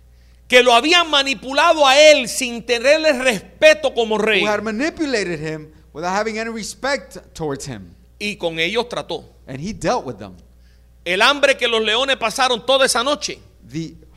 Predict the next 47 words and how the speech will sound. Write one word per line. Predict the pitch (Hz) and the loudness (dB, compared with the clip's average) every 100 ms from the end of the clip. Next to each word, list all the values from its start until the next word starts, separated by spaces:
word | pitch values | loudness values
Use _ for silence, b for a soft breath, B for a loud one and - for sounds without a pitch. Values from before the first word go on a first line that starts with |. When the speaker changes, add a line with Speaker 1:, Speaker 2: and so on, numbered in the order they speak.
| - | -2
Speaker 2:
hunger | 226 302 269 208 | 0 0 -2 -2
that | 175 139 | -4 -6
the | 151 | -4
lions, | 156 226 254 214 175 - - _ - | 0 0 0 -4 -8 -12 -18 _ -16
uh, | 143 | -12
had | 135 185 247 | -8 -2 0
all | 208 165 160 | -2 -4 -4
that | 143 | -6
night | 123 156 127 - | -8 -10 -10 -14
Speaker 1:
la | - 190 190 | -4 -2 -2
pudieron | 185 208 240 262 | -2 0 0 -2
satisfacer | - 214 196 - 170 - 240 196 | -4 -6 -8 -8 -6 -2 -2 -4
con | 190 165 | -8 -10
aquellos | 156 190 185 - | -6 -6 -6 -8
Speaker 2:
was | 151 | -8
Speaker 1:
consejeros. | 156 127 | -8 -6
Speaker 2:
satisfied | 180 214 208 - - 165 160 | -4 -2 -2 -4 -4 -4 -4
with | 156 | -8
those | 151 147 - | -8 -8 -10
counselors. | 139 127 - 101 - - | -14 -14 -16 -20 -20 -10
Speaker 1:
Porque | - 196 208 | -6 -6 -4
cuando | 196 175 170 | -6 -4 -4
el | |
rey | 160 185 277 | -2 0 0
se | - | -2
dio | 254 247 | -4 -6
cuenta | 240 233 185 170 | -4 -6 -6 -6
que | 170 | -4
le | 165 | -4
habían | 165 226 220 | -4 -8 -6
mentido | 196 175 160 202 208 156 | -8 -8 -10 -8 -8 -6
y | |
lo | 151 | -6
habían | 151 196 208 | -4 -6 -6
manipulado, | 190 185 180 180 240 262 | -6 -8 -8 -4 -2 -2
los | |
Speaker 2:
Because | 196 175 | -4 -2
Speaker 1:
tiró | 175 208 | 2 4
Speaker 2:
when | |
Speaker 1:
a | 208 | 4
Speaker 2:
the | |
Speaker 1:
todos | 147 254 240 | 4 6 6
Speaker 2:
king | 226 | 4
Speaker 1:
ellos | 233 226 | 2 2
en | |
Speaker 2:
found | |
Speaker 1:
la, | 196 | 2